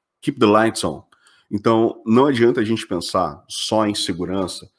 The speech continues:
tecnológica. A gente tem que pensar em segurança do negócio. E se a gente não entende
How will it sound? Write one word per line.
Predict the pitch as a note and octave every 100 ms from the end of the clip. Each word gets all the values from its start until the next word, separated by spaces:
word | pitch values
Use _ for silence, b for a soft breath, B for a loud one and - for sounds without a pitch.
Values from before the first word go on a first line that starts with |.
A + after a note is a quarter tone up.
| _ _ _ _ _ _
tecnológica. | - G2 F#2+ E2+ D#2 - - _ _ -
A | -
gente | - G2+
tem | G#2+
que | G2+
pensar | G#2 F#2+ - A2 -
em | G#2+
segurança | - G#2 F#2+ F#2+ G#2 - - _
do | G2 G#2+
negócio. | A2 E2 D#2+ C#2+ - - _ _ b b b b
E | G#2
se | - E3+
a |
gente | C#3+ D3 C#3+
não | C3 B2
entende | G2 - G2+ F#2+ F2 F2 D2+